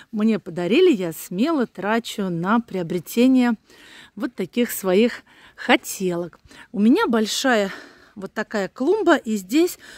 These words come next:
очень много растений, которые я приобретала именно на подарочные деньги. Такая у меня в последнее время традиция. А, вот такая вот у меня сосна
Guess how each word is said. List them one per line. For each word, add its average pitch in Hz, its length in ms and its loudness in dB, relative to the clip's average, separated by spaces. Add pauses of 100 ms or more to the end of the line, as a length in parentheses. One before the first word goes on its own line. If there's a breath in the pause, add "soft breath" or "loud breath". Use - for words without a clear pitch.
(220 loud breath)
очень 269 240 2
много 233 320 2
растений, 277 560 -2
которые 269 440 -2
я 214 240 0
приобретала 208 680 -2
именно 226 280 4
на 202 120 -4
подарочные 214 720 -2
деньги. 339 400 2 (400 loud breath)
Такая 320 320 2
у - 20 4
меня 220 180 2
в 226 40 -4
последнее 233 360 0
время 226 220 2
традиция. 202 680 -4 (640 loud breath)
А, 190 340 -2
вот 202 160 -2
такая 277 340 4
вот 247 220 0
у 226 40 0
меня 233 380 4 (1400 loud breath)
сосна 226 640 2